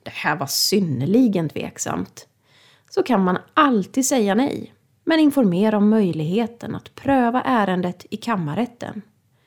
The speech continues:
Och på så vis får universitetet också reda på vad kammarrätten säger i frågan. Lärosätet behöver då upprätta ett skriftligt avslagsbeslut för att sekretessfrågan ska kunna överklagas.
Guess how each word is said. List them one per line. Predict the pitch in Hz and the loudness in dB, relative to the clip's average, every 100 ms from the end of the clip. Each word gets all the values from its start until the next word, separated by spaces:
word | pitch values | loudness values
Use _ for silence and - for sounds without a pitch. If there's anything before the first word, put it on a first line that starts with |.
| _ _ _ _ _ | _ _ _ _ _
Och | 320 | -2
på | 294 | -2
så | 262 185 269 | 0 2 2
vis | 202 202 - | 2 -2 0
får | 226 | 2
universitetet | 220 220 214 226 170 165 196 | 2 2 -2 -4 -6 -8 -8
också | 226 - 202 | -8 -4 -2
reda | 233 285 233 330 | 0 0 0 -2
på | 262 175 | -2 -2
vad | 165 | -4
kammarrätten | - 247 190 180 170 - 196 | -2 0 0 0 -4 -4 -4
säger | - 151 170 | -4 -8 -6
i | 180 | -8
frågan. | - 285 214 247 311 - 208 _ _ _ _ _ _ _ _ _ _ _ _ _ | -2 0 2 2 0 -2 -8 _ _ _ _ _ _ _ _ _ _ _ _ _
Lärosätet | - 214 185 160 - 170 - 220 | 0 2 2 0 -2 -2 -2 -4
behöver | 220 214 196 | -2 -2 0
då | 190 | -2
upprätta | 190 226 - 180 165 175 | -2 -4 -4 -6 -4 -6
ett | - | -6
skriftligt | - 226 226 - 170 170 | -2 0 -2 -6 -8 -6
avslagsbeslut | - 247 208 - 202 196 - - - 254 302 - - _ _ _ | 0 2 2 0 -2 -2 -4 -10 -2 0 0 -4 -20 _ _ _
för | - | -2
att | 294 285 | 0 0
sekretessfrågan | 277 220 220 226 - - 190 180 185 185 | -2 -2 -2 -4 -4 -6 -2 0 0 -4
ska | 170 | -6
kunna | - 262 190 220 320 | -4 0 2 0 0
överklagas. | - - - - - - - - | -2 -6 -8 -8 -8 -12 -14 -18